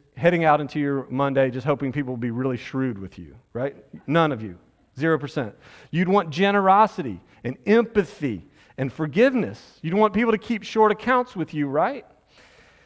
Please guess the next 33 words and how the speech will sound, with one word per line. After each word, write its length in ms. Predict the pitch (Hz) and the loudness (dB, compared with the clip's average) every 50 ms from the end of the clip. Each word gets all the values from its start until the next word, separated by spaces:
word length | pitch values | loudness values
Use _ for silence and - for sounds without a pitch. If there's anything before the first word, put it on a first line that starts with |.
| _ _ _ _ | _ _ _ _
So 140 | - - 226 | 0 2 4
verses 340 | 190 233 254 254 240 233 - | 6 4 4 4 2 -4 -2
thirty-two 540 | - 240 233 233 240 214 - - 254 247 233 | 2 2 2 2 2 -2 -4 -2 -2 -2 -2
through 140 | 220 220 202 | -4 -6 -4
thirty-four 540 | - 214 208 220 214 - 254 269 277 254 | -2 0 0 -2 -2 -4 -4 -2 0 0
are 40 | 214 | 0
very 280 | 180 170 190 196 208 202 | 0 2 2 2 0 -2
telling. 560 | - - - 247 294 285 220 131 98 104 120 - _ _ _ _ _ _ _ _ _ _ _ | -6 -8 -6 -6 -6 -4 -6 -8 -10 -12 -16 -20 _ _ _ _ _ _ _ _ _ _ _
Jesus 320 | - 190 233 254 277 233 - | -4 -2 -2 -2 -4 -6 -6
begins 360 | 208 214 175 214 214 208 208 | -6 -2 0 2 2 0 -2
to 120 | - - 165 | -6 -8 -8
just 220 | 170 185 165 - | -6 -6 -4 -2
lay 340 | 160 160 160 175 196 214 233 | 0 4 6 6 6 6 4
bare 420 | 208 160 180 185 196 190 185 170 | 2 0 0 2 4 4 2 2
these 200 | 151 143 139 131 | 2 0 -2 -4
patronal 600 | - - - 180 185 185 175 - 185 175 165 151 - | -6 -8 -6 -4 -4 -4 -6 -6 -6 -4 -4 -4 -2
ethics 500 | 165 156 156 - - 139 113 - - - - | -2 -2 -2 -4 -6 -10 -10 -10 -14 -8 -6
that 160 | 143 127 - | -6 -6 -4
pervaded 760 | - 156 127 120 120 143 147 156 156 156 156 151 139 135 - - - - 127 - | -6 -8 -8 -4 -2 0 0 2 0 0 0 -2 -2 -4 -8 -10 -14 -16 -8 -4
the 100 | 143 139 | -4 -4
society 640 | 135 - 165 147 - - 147 147 151 151 147 139 | -4 -6 -12 -6 -2 0 2 2 2 2 2 0
at 80 | 131 127 | -2 -4
the 80 | 123 | -8
time. 400 | 117 - - 190 180 151 120 123 | -12 -8 -4 -2 -2 -2 -2 -2
These, 240 | 131 147 143 135 165 | -2 -4 -4 -4 -6
they're 180 | - 139 151 139 | -2 -2 -2 -2
self-protective 1040 | - - - - 208 196 - - - 180 - - - - 202 196 _ - 147 120 117 | -2 -6 -6 -4 -2 -2 -4 -6 -10 -12 -12 -10 -8 -8 -8 -8 _ -8 -10 -8 -8
and 160 | - 135 131 | -10 -10 -8
they're 80 | 131 131 | -8 -10
self-preserving 1160 | - - - 175 156 151 - - 160 139 127 127 147 151 165 170 156 127 123 107 85 85 - _ _ _ _ _ _ - | -8 -4 -4 -4 -4 -4 -6 -8 -8 -8 -6 -4 -2 -2 -2 -2 -4 -4 -8 -10 -10 -12 -18 _ _ _ _ _ _ -8
in 120 | 123 127 | -6 -4
the 140 | 127 131 143 | -2 -2 -2
end. 220 | 156 151 120 110 | -2 -2 -4 -6